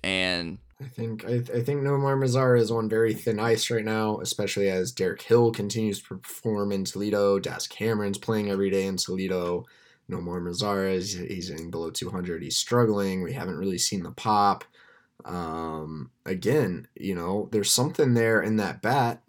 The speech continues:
Speaker 2: but this is not just a, an extended trial run. At some point, I would say in the next week or two, if he does not begin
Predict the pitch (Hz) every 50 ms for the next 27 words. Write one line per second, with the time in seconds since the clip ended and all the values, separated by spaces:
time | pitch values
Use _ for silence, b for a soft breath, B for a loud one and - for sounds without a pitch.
0 | 135 - - 101 98 98 95 95 90 - _ _ _ _ _ _ _ _ _ _
1 | _ _ _ _ _ _ _ _ - - - - 104 98 - 107 101 113 110 110
2 | 107 95 92 98 101 - - 104 101 98 - - 101 101 98 95 92 - - -
3 | 127 117 113 107 101 95 92 - - - 107 107 107 110 110 104 101 98 92 90
4 | 92 87 87 87 90 - - - - 113 110 101 98 - - 127 131 120 110 107
5 | 104 104 98 - - _ _ _ _ _ _ - 92 92 98 107 95 - - 113
6 | 110 110 107 107 101 107 104 98 - - 104 113 117 117 - 101 98 - 95 95
7 | 92 92 90 - - 98 90 95 92 95 98 98 92 - - 101 90 98 95 92
8 | 92 92 92 87 -